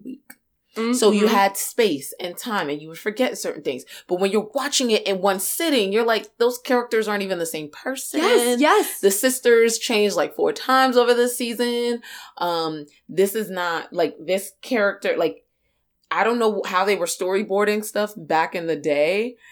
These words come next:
Speaker 1: but they really, they weren't thinking about people binging it. Like, th-, truly, and you
Speaker 2: That's
Speaker 1: can
Speaker 2: so
Speaker 1: tell.
Speaker 2: real.
Speaker 1: Because it's like, this doesn't line up with how the character would act.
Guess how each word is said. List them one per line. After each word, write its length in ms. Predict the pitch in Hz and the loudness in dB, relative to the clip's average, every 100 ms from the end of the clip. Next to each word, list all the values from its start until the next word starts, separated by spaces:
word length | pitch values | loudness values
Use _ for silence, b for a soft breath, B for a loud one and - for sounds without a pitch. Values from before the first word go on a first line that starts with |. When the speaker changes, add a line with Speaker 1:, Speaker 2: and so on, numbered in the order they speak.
| b - | b -8
Speaker 1:
but 180 | 165 185 | -2 0
they 140 | 196 | 0
really, 400 | 185 185 190 190 | 0 -2 -2 -2
they 80 | 180 | -2
weren't 300 | 175 190 - | 0 -4 -4
thinking 320 | 190 208 214 | -6 -4 -4
about 260 | 165 151 - | 0 -2 -2
people 260 | 147 147 | -8 -6
binging 400 | - 135 127 127 | -6 -8 -8 -10
it. 200 | 117 - - - | -10 -12 -16 -4
Like, 320 | 151 151 - 180 | 0 0 0 -2
th-, 140 | - - | -2 -2
truly, 320 | - 220 214 | 0 4 6
and 180 | 214 202 | 4 2
you 60 | |
Speaker 2:
That's 60 | 208 | -2
Speaker 1:
can 100 | 185 | -2
Speaker 2:
so 140 | - | -2
Speaker 1:
tell. 560 | 262 202 269 185 127 220 | 0 4 4 4 2 -2
Speaker 2:
real. 480 | 226 262 269 247 190 | -6 -2 0 0 0
Speaker 1:
Because 260 | 190 226 202 | 2 2 2
it's 120 | 202 | 0
like, 180 | 165 - | 0 0
this 160 | 190 | -2
doesn't 480 | 190 190 202 185 160 | 0 -2 0 -6 -4
line 300 | 165 180 180 | -2 0 0
up 180 | 190 - | -2 -2
with 140 | 180 | -6
how 120 | 190 165 | -2 -2
the 100 | - | -4
character 500 | - 180 170 180 165 | -2 -2 -2 -2 0
would 180 | 156 - | 0 0
act. 460 | 202 240 185 - | 0 2 0 -2